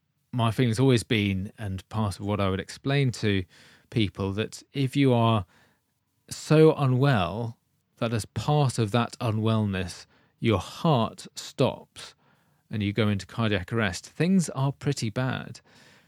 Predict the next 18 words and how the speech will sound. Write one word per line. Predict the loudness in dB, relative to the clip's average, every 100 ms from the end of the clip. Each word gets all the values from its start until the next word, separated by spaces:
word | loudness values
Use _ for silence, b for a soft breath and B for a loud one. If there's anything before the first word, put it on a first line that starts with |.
| b b _ _ _ _ _ _ _ _
And | 0 2 0 -4 -14 _ _ _ _
whatever | -4 2 4 4 6 6 4 0
we | 0 2
can | 2 2
do | 4 2
to | 0
try | -4 0 2
and | 2
get | 0 -4
your | -6
heart | -4 -4 -4
started | -8 0 4 4 2 0
again, | 0 -2 -2
we've | -4
still | -4 -2 0 0
got | -4 -6
that | -6 -8 -10 -14 -4
underlying | 0 2 2 4 2 0